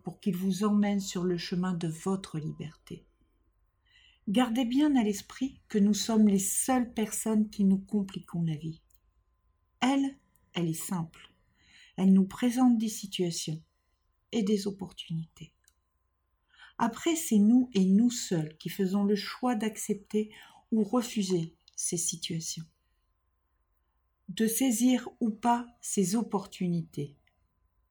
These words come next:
Nous sommes les seuls en cause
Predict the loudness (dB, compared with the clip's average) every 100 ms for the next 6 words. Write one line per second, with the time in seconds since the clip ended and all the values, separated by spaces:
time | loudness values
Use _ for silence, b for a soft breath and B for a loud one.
0 | _ _ _ _ _ _ _ 2 6 6
1 | 4 0 2 2 0 0 2 2 0 0
2 | 2 2 0 -6 _ -2 -2 -6 -2 2
3 | 2 0 -6